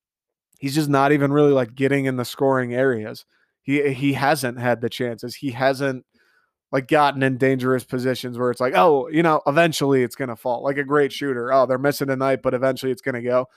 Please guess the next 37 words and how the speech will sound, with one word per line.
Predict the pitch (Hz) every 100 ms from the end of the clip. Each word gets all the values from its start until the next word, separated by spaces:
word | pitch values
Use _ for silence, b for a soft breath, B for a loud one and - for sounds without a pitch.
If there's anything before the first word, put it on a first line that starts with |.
| b b -
Like, | 139
he's | 147 156
not | 165 147
even | 147 127 113 110 _ -
getting | 156 131 117 120
to | -
that | 123 139 156
point, | 127 117 - _ _ _
which | - 143 139
is | 127
a | 131
little | 131 120
startling. | - 131 123 117 120 127 131 b b b _
Um, | 131 135 131 127
Bertuzzi | 143 - 156 170 165 135 123 -
as | 120
well | 123 123 147
for | - 151
me | 151 147
has | 127
been, | 131 127
like, | 127 117 - _ _ _ _ _ _ _ _
a | 135
little | 139 139 135 -
eh, | 127 139 - _
like, | 127 135
hasn't | 135 135
really | 135 127
done | 120 123 127 139
a | 135
ton. | - 135 139 160 b b b
I | 143
think | 175 156
Larkin's | 143 147 151 143
been | 139 131
solid. | - 127 131 139 143 - 139
Um, | 127 123 120 120 120